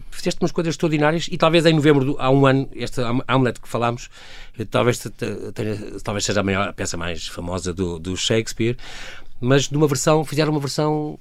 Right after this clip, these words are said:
extraordinária, vocês, super moderna e diferente,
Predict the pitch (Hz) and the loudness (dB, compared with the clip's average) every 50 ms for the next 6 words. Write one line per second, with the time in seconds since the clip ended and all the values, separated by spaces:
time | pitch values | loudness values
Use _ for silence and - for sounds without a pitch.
0 | - - - - - 151 147 160 170 165 151 135 123 123 135 143 147 139 - - | -14 -14 -8 -4 0 2 2 2 2 2 0 0 0 -2 -4 -4 -4 -6 -6 -6
1 | - 131 156 - - - - - - - - - - 208 202 185 165 135 113 - | -6 -6 -6 -6 -6 -8 -8 -10 -10 -12 -10 -8 -6 -6 -4 -6 -6 -8 -10 -12
2 | - - - - - - - - - - 117 117 120 110 127 131 143 151 139 120 | -14 -16 -16 -18 -18 -18 -20 -20 -14 -8 -6 -2 2 6 6 6 6 6 4 2
3 | 113 110 104 98 98 120 - - 120 113 113 127 - | 2 0 -2 -2 -4 -4 -4 -2 0 0 -2 -2 -6